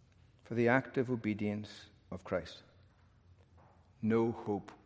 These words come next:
without it." And he's speaking about ex-, exactly this thing. The passive obedience is Christ dying on the cross. That's this foundation. But the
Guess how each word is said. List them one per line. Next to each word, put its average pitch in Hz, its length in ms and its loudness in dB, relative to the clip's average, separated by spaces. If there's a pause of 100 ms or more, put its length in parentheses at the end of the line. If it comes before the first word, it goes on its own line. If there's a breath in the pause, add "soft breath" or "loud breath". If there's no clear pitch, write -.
without 92 400 -10
it." - 140 -16
And - 800 -18
he's 123 100 0
speaking 202 300 6
about 151 160 6
ex-, 117 260 0
exactly 160 420 6
this 170 180 2
thing. 143 200 2 (1300 loud breath)
The 123 100 -2
passive 165 420 6
obedience 131 500 6
is 120 120 -2
Christ 123 300 4
dying 120 280 8
on 117 60 4
the 110 80 0
cross. 113 360 4
That's - 220 -4 (420)
this 107 160 -6
foundation. 117 540 2 (420 loud breath)
But - 120 -4
the 120 120 2